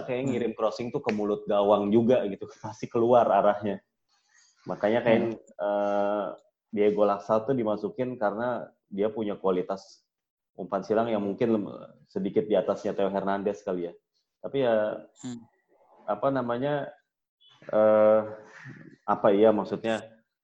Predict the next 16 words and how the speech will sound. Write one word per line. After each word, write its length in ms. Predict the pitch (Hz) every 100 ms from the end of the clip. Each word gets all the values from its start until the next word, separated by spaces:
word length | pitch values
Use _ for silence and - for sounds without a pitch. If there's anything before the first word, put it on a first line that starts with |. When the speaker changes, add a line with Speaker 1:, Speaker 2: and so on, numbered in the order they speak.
| _
Speaker 1:
game 300 | 92 113 110
plan-nya 380 | 117 113 113 113
Milan 400 | 113 113 113 107
terutama 420 | 107 107 104 98
pas 160 | 104 -
lagi 220 | 98 95
di 80 | 95
final 360 | 101 98 95
third 180 | - 98
itu 460 | - - 131 123 101 -
emang, 580 | 92 92 90 90 90 92 _ _ _ _ _ _ _ _ _ -
emang 540 | 104 98 101 101 98
apa 200 | 98 139
ya, 220 | 104 87 85
emang 200 | 95 104
udah, 380 | 104 98 98